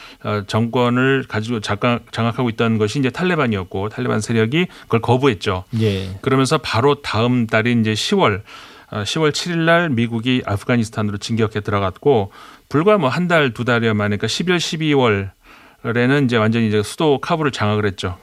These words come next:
Speaker 1: 그러면서 그 이후로, 어, 말씀하셨던 그 친-, 미국이, 어, 친미 정권을 이제 세워놨는데 우리가 일-, 이제 뭐 통상적으로 민주정부다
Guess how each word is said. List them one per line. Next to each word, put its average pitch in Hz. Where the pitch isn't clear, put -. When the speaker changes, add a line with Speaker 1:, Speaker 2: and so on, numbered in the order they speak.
Speaker 1:
그러면서 120
그 139
이후로, 120
어, 113
말씀하셨던 113
그 104
친-, 165
미국이, 131
어, 107
친미 170
정권을 120
이제 107
세워놨는데 104
우리가 117
일-, 120
이제 123
뭐 123
통상적으로 170
민주정부다 143